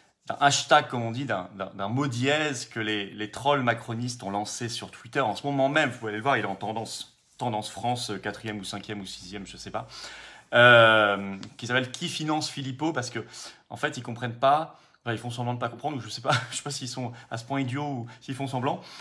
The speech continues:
Euh, je pense quand même qu'il y en a qui le sont sincèrement. Euh, comment on peut faire des manifs comme ça depuis trente-sept semaines, trente-huit la prochaine, hein, le, le, le sept août, euh, notamment des très grosses manifs, là,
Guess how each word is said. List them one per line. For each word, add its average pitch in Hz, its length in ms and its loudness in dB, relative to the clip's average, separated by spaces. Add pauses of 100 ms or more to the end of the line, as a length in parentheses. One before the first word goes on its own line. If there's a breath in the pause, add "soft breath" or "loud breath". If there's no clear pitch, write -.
(340 loud breath)
Euh, 127 560 10 (200)
je 120 100 -8
pense 123 160 -4
quand 131 60 0
même 127 100 2
qu'il 123 80 -6
y 120 40 -4
en 120 40 0
a 120 60 -2
qui 123 120 -8
le 123 100 -2
sont 120 160 -6
sincèrement. 123 680 -4 (560 loud breath)
Euh, 139 580 6 (500)
comment 160 300 4
on 139 120 2
peut 135 120 -6
faire 143 140 4
des 131 80 4
manifs 131 280 2
comme 117 120 -4
ça 139 100 2
depuis - 140 -10
trente-sept 131 420 -6
semaines, 127 380 0
trente-huit 123 440 -6
la 101 100 -4
prochaine, 131 420 -8
hein, 117 280 -4
le, 92 200 -10
le, 92 100 -10
le 95 60 -10
sept - 280 -12
août, - 180 -12 (680 loud breath)
euh, 107 400 4
notamment 113 340 0
des 101 120 -4
très 110 160 -8
grosses 113 260 -8
manifs, 104 380 -8
là, 92 260 -4